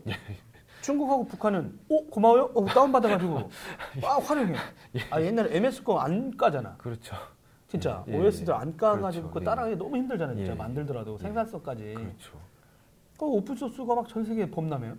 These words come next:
Speaker 2: 물론
Speaker 1: 예.
Speaker 2: 이제 미국이 다 하는 건 아니지만
Speaker 1: 예, 예.
Speaker 2: 그래서 미국이 엄청나게 커뮤니티 막
Speaker 1: 예,
Speaker 2: 주도하고
Speaker 1: 예,
Speaker 2: 있잖아요.
Speaker 1: 예, 예.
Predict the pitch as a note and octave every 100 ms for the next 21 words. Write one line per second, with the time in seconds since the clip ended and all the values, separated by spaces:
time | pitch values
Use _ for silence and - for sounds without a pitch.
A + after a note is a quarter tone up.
0 | - E3+ E3 B2+ C3+ D#3+ D3+ - C#3 E3
1 | C#3+ A#2 A#2 A2+ F#2 - G#3+ D2 D2+ -
2 | - D#3 C#3 E3+ C#3 C#3+ E3+ D3+ C#3 A#3+
3 | A#3+ G3 G#2+ F#2 E2+ D#3 D#3+ E2 D#2+ G2
4 | E2+